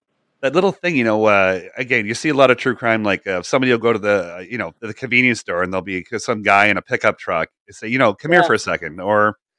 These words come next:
Speaker 1: it's just that. And then you will have that little bit of thing saying, "You know what? Something here is just the tiniest bit off." And that's when w-, we kept saying, "Just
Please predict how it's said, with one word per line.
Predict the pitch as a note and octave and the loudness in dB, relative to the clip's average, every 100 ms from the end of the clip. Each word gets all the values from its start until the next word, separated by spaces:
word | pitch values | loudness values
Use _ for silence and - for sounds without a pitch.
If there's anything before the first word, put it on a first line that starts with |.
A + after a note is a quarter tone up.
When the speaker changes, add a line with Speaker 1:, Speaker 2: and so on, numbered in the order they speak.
| _ _ _ | _ _ _
Speaker 1:
it's | C3+ - | -10 -4
just | F3+ - | -4 2
that. | D#3+ F3+ - | 4 6 4
And | C3 | -2
then | C3+ C3+ | 0 -2
you | C3 C#3+ | -4 -2
will | C#3 F3+ | 2 4
have | E3+ D3+ | 4 4
that | C3+ D3 | 0 0
little | E3 A3 | 2 2
bit | F#3+ G3+ | 2 -2
of | F3 | -2
thing | F#3 F3+ | -4 -8
saying, | - B2 | -4 -2
"You | B2+ | 2
know | C#3 | 2
what? | E3+ F3 | 2 0
Something | - D#3 G3 F3 | -2 -4 -2 -8
here | C3 D#3+ | -4 -2
is | C3 A2+ | -2 -4
just | C#3 - | -10 -12
the | - | -18
tiniest | - C3 C#3 B2 - | -10 -4 0 0 -2
bit | A2 - | -8 -6
off." | G2 A2 - - _ _ _ _ - | 0 0 0 -10 _ _ _ _ -8
And | A#2 | 2
that's | D3+ F3+ D#3 | 2 2 -2
when | A#2+ F#2 | -6 -6
w-, | G#2 G#2+ | -14 -10
we | C3 | -10
kept | - B2+ - | -2 -2 2
saying, | F3 F3 G2+ F#2+ | 4 4 2 -2
"Just | A#2 A2+ | -2 -2